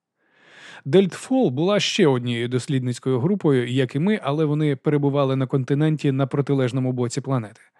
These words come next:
Це була більш масштабна операція, і їх висадив інший корабель. Тому люди не зустрічалися особисто, але час від часу спілкувалися по зв'язку. Вони не були частиною мого контракту і мали свої власні сек'юніти. Стандартний сек'юніт на десять клієнтів.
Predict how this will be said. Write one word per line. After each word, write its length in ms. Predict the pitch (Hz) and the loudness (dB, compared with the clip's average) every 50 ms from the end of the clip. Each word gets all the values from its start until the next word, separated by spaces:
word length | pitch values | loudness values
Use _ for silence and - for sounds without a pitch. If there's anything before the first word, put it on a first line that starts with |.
| _ - - - - - | _ -20 -20 -20 -6 -2
Це 100 | - 151 | 0 2
була 220 | 143 139 131 127 | 2 4 2 2
більш 320 | 123 123 143 143 131 - | 2 2 2 0 2 2
масштабна 480 | 151 143 131 - - 151 131 120 120 113 | 0 0 2 2 2 2 2 2 -2 -4
операція, 520 | 110 - 120 117 113 107 - - 120 113 - | -4 -4 -4 -4 -4 -4 -6 -8 -10 -8 -4
і 60 | - | -2
їх 220 | 147 180 196 - - | 0 0 2 2 2
висадив 420 | 156 160 - 143 135 131 127 - - | 0 0 2 0 0 0 0 -2 -2
інший 320 | 190 160 139 127 - 143 | -2 -2 0 0 -2 -2
корабель. 380 | 127 143 139 139 127 113 - - _ _ _ - - - - - | 0 0 0 0 -2 -4 -8 -12 _ _ _ -20 -20 -20 -12 -4
Тому 240 | - 139 139 156 160 | 0 2 4 6 6
люди 280 | 147 143 139 131 131 123 | 6 4 4 4 2 2
не 120 | 127 139 | 4 2
зустрічалися 680 | 135 139 135 - - 151 143 - 123 110 107 107 - 127 | 2 2 0 0 -2 -2 -2 -2 -2 -2 -4 -8 -8 -8
особисто, 480 | 120 - - 170 185 247 220 - - 143 131 | -6 -4 -2 2 2 2 2 2 0 0 0
але 200 | 135 139 131 131 | 2 0 0 0
час 260 | - 160 147 123 120 | 0 0 0 0 -2
від 120 | 131 131 | -4 -4
часу 260 | - 240 240 - - | -2 -2 -2 -2 -2
спілкувалися 680 | 139 - - 139 120 - 135 127 143 147 139 - - 131 | -4 -4 -2 -2 -2 0 0 0 0 0 -2 -2 -4 -4
по 120 | - 139 | -4 -4
зв'язку. 480 | 120 110 123 127 117 - - - 143 - _ _ _ _ _ _ _ _ _ - - - - - - - - - _ _ _ - | -4 -2 -2 -4 -4 -6 -10 -18 -20 -20 _ _ _ _ _ _ _ _ _ -20 -20 -20 -20 -20 -20 -20 -20 -20 _ _ _ 2
Вони 300 | 143 185 185 180 175 170 | 4 6 6 6 6 6
не 100 | 165 170 | 4 4
були 240 | 160 170 143 120 | 4 2 2 0
частиною 460 | 113 - 131 123 - 131 120 117 120 113 | -2 -4 -4 -4 -4 -4 -4 -4 -4 -4
мого 260 | 120 123 113 113 117 | -4 -2 -2 -2 -2
контракту 500 | - 131 123 - 175 180 165 - - - | -2 -2 0 0 0 0 0 -2 -4 -6
і 140 | 135 135 127 | -4 -4 -2
мали 260 | 135 135 131 127 123 | 0 0 0 0 -2
свої 280 | - - 135 135 127 | -2 -2 0 0 0
власні 360 | 127 131 127 113 107 - 117 107 | 2 2 0 0 -2 -4 -8 -8
сек'юніти. 580 | - 127 113 - - 110 104 104 107 - - - _ _ _ _ - - - - - | -6 -6 -8 -6 -10 -12 -14 -14 -18 -20 -20 -20 _ _ _ _ -20 -20 -20 -20 -16
Стандартний 540 | - - 180 160 143 135 120 113 - 127 117 | -4 2 2 4 4 4 2 0 0 -4 -4
сек'юніт 500 | - 156 - - 220 214 208 196 - - | -2 -4 -2 2 4 4 4 4 2 0
на 160 | 160 160 147 | 0 2 2
десять 320 | 143 127 120 - - 131 - | 2 2 0 0 -2 -4 -4
клієнтів. 520 | - 147 139 127 104 98 101 - - - | -2 -2 0 0 -2 -4 -10 -18 -20 -20